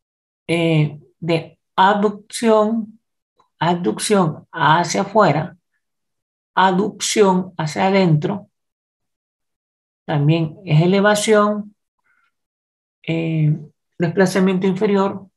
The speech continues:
desplazamiento anterior, desplazamiento posterior. Y si fuera a tratarse del hombro, extensión, flexión, rotación, circunvolución. Movimientos de apertura y de cierre,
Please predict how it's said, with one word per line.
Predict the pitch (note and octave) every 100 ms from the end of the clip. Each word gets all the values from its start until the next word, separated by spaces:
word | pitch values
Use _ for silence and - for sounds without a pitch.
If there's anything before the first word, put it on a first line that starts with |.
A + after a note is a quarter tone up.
| _ _ _ _ _ _ _
desplazamiento | - F#3+ G3 G3 F#3+ F3+ F#3 F#3
anterior, | F#3+ G3 G3+ G3 F#3+ F#3+ - _ _ _ _
desplazamiento | - F3 D3+ E3 E3 E3 E3 F3 -
posterior. | F3+ - G3 F3 D#3+ F3+ - _ _ _ _ _ _ -
Y | G#3+ A3
si | - F3
fuera | D#3 F3
a | F#3
tratarse | F3 E3 F3 F#3+
del | F#3+ G3
hombro, | F#3+ D#3+ D#3 G3+ G#3 _ _ _ _ _ _
extensión, | G#3+ G#3+ - F#3 F3 D#3+ G3 F3+ F3 E3+ - _ _ _ -
flexión, | F#3+ F#3+ - F3 C#3+ C#3+ D3 - - _ _ _ _
rotación, | F#3 G#3 G#3 F3 D#3+ D3+ D3+ D3 -
circunvolución. | A3+ A3+ F3+ D3 C#3+ - B2+ A#2+ - _ _ _ _ _ _ _ _ _ _ _ _ - - _
Movimientos | F#3+ G3 F#3 F3+ F#3 F3+ F3+
de |
apertura | F3 F3 F3 - G3+ G#3 F3+
y |
de | E3 D3+
cierre, | G#3+ G#3+ F#3+ G#3+